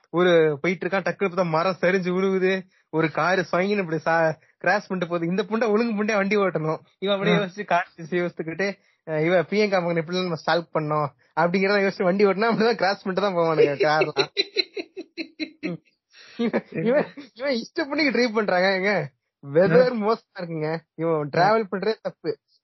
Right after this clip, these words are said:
Speaker 1: ஏய், அப்பனா
Speaker 2: ஆ.
Speaker 1: ஒழுங்கு புண்டையா டிராவல் பண்ணும். இவன் ஃபு-, ஃபுல் வாழ்க்கையை யோசிச்சுக்கிட்டு கண்டதெல்லாம் யோசிச்சுக்கிட்டு, "சுவங் இங்க விடுறான் வண்டி, அங்க விடுறான்." அந்த என்னது, அது கண்ணு தெரியாம வடி வச்சு ஓட்டுவான்ல வண்டி, "ஏ,
Speaker 2: ஓட்டுவானே.
Speaker 1: பனிமூட்டத்துல அப்படிதான் தம்பி ஓட்டணும்" அப்படிமான்ல.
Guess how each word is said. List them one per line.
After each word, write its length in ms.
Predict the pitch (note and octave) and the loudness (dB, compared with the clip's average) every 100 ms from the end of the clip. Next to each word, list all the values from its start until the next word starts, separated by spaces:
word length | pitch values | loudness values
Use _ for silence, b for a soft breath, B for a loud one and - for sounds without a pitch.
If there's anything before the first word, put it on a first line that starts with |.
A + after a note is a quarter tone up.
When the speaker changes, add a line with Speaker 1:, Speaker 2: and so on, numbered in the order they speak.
| - | -6
Speaker 1:
ஏய், 120 | E3+ | 0
அப்பனா 220 | D#3+ D#3+ | 0 0
Speaker 2:
ஆ. 120 | A3+ | 0
Speaker 1:
ஒழுங்கு 260 | F#3+ G3 G#3 | 0 0 -2
புண்டையா 260 | F#3 - G3+ | -6 -6 -4
டிராவல் 280 | F3+ E3+ D#3 | 0 0 -2
பண்ணும். 220 | D3+ C3+ _ - | -6 -8 _ -4
இவன் 240 | F#3 G3 | 0 2
ஃபு-, 140 | F3 D#3+ | 2 2
ஃபுல் 220 | - G#3 G#3 | 0 -2 2
வாழ்க்கையை 500 | F#3 G3+ F#3+ G3+ F#3+ | 2 2 2 0 2
யோசிச்சுக்கிட்டு 560 | F#3+ - E3 E3 F#3 F3+ _ | -2 -4 -6 -2 -4 -4 _
கண்டதெல்லாம் 400 | - F3 F#3 F#3+ | -2 0 2 2
யோசிச்சுக்கிட்டு, 340 | F#3 F3 F3+ F3+ b _ | 0 -2 -6 -8 b _
"சுவங் 200 | F#3 G3 | 2 2
இங்க 240 | G#3+ G3 A3 | 2 2 2
விடுறான் 320 | A3 - A3+ | 2 2 2
வண்டி, 280 | A3+ A3 A#3 | 2 2 0
அங்க 240 | A#3 A#3 | 2 2
விடுறான்." 600 | A#3+ A#3 A#3 A#3 _ - | 2 2 2 -2 _ -12
அந்த 400 | - F3 F3 E3+ | -4 0 4 4
என்னது, 380 | F3+ G3+ D4+ D4+ | 2 -2 -6 -6
அது 120 | E3+ D3 E3 F3+ D3 | -4 -2 -2 -2 -2
கண்ணு 200 | F3 G#3+ | -2 -2
தெரியாம 520 | G#3+ G#3+ A3 G#3+ F#3 E3 | 2 2 2 2 2 2
வடி 180 | D#3 F#3+ | 2 4
வச்சு 360 | A3 G3 G#3 G3 | 4 2 0 2
ஓட்டுவான்ல 240 | G3+ F#3+ | 2 2
வண்டி, 400 | F#3 F3+ F3+ D3+ - - | 2 0 -2 -4 -8 -8
"ஏ, 60 | - | 2
Speaker 2:
ஓட்டுவானே. 40 | |
Speaker 1:
பனிமூட்டத்துல 800 | G3 A3 G#3 C4+ C4 - A3+ - | 4 6 4 2 0 -4 -10 -12
அப்படிதான் 380 | G#3 - A#3+ B3 | -10 -2 0 2
தம்பி 240 | A#3 A3+ | 0 2
ஓட்டணும்" 480 | G#3 A3 A3+ A3 G#3 | 2 2 2 2 2
அப்படிமான்ல. 680 | G3 G#3 G3+ G3 G#3 E3+ D3+ | 4 2 2 0 0 -2 -4